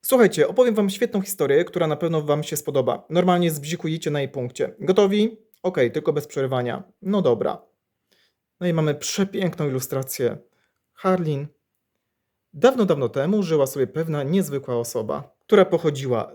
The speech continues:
zewsząd i znikąd. Nazywała się Harleen Quinzel. Harleen nie była typową bohaterką baśniowej opowieści. W każdym razie na początku tej opowieści Harleen jechała właśnie do domku babci.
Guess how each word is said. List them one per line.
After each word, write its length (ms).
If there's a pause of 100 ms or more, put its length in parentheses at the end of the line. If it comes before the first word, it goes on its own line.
(200)
zewsząd 640
i 60
znikąd. 600
Nazywała 680
się 420 (520)
Harleen 500
Quinzel. 600 (380)
Harleen 600 (120)
nie 240
była 200
typową 400
bohaterką 500
baśniowej 400
opowieści. 640 (320)
W 80
każdym 300
razie 340
na 100
początku 380
tej 140
opowieści 500
Harleen 420
jechała 500
właśnie 680 (200)
do 140
domku 280
babci. 520